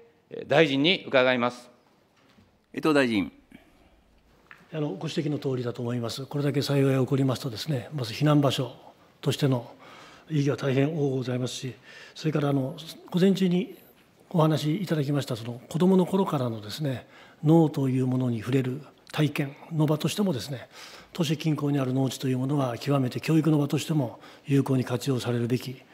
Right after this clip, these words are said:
Speaker 3: ものだろうと思っております。もう昨年の九月にですね、都市農業の貸借の円滑化に関する法律、これが、あの、国会を通過しておりますので、えー、生産緑地は貸しやすくなっているというふうに承知をいたしております。この貸借を行ってもですね、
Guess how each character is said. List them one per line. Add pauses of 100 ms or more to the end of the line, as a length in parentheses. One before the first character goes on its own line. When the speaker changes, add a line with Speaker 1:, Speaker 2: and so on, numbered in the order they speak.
(280)
Speaker 3:
も
の
だ
ろ
う
と
思
っ
て
お
り
ま
す。 (480)
も
う
昨
年
の
九
月
に
で
す
ね、
都
市
農
業
の
貸
借
の
円
滑
化
に
関
す
る
法
律、 (100)
こ
れ
が、
あ
の、 (320)
国
会
を
通
過
し
て
お
り
ま
す
の
で、 (440)
え
ー、
生
産
緑
地
は
貸
し
や
す
く
な
っ
て
い
る
と
い
う
ふ
う
に
承
知
を
い
た
し
て
お
り
ま
す。 (720)
こ
の
貸
借
を
行
っ
て
も
で
す
ね、